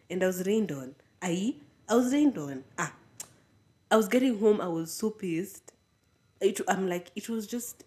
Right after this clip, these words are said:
it was just a matter of saying thank you and leaving. But you, you sat there thinking, "Ah, maybe, maybe, maybe." People, listen to your gut. It knows what's best for you even before you do. It thinks for you.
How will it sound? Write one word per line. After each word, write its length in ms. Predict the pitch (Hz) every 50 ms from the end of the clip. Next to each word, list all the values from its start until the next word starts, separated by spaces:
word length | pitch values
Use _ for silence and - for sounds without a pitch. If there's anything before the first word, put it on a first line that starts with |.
| _ _
it 140 | - 185 -
was 140 | 190 185 175
just 220 | 185 196 - -
a 40 | 165
matter 260 | 160 151 151 - 160
of 200 | 143 139 139 139
saying 440 | - - - 151 147 147 143 143 143 - -
thank 300 | 160 156 160 160 - -
you 60 | 143
and 180 | 139 139 139 -
leaving. 440 | 139 139 143 139 135 135 131 131 135 _ _ _ _ _ _ _ _ _
But 260 | 175 170 - - -
you, 380 | 208 220 202 190 190 226 330 - - _ _ _ _ _ _
you 80 | 156
sat 360 | 147 - - 170 170 170 - _
there 160 | 156 151 147
thinking, 380 | - - 156 160 160 - 160 -
"Ah, 140 | 262 262 262 -
maybe, 460 | 269 294 311 285 285 - 240 233 233
maybe, 380 | 240 233 233 233 220 220 208 208
maybe." 520 | 202 202 196 196 190 - 180 170 175 190 - _ _ _ _ _ _ _ _ _ _ _ _ _ _ _ _ _ _
People, 520 | - 202 190 - 208 196 196 208 226 254 254 - _ _ _ _ -
listen 320 | 190 190 180 - 190 -
to 140 | - - -
your 120 | 143 143 139 - -
gut. 420 | 139 135 143 143 - _ - - - _ _
It 160 | - 196 -
knows 320 | 208 208 208 208 202 185 170
what's 200 | 160 165 - -
best 320 | - - 151 151 - -
for 140 | - _ 156
you 200 | 151 151 151 147 -
even 280 | 196 185 175 175 170 165
before 280 | 160 147 147 151 151
you 140 | 147 147 143
do. 240 | 139 139 143 139 139 -
It 240 | 156 175 - - - _ _
thinks 300 | 226 214 208 208 - -
for 140 | - 165
you. 260 | 160 160 160 180 226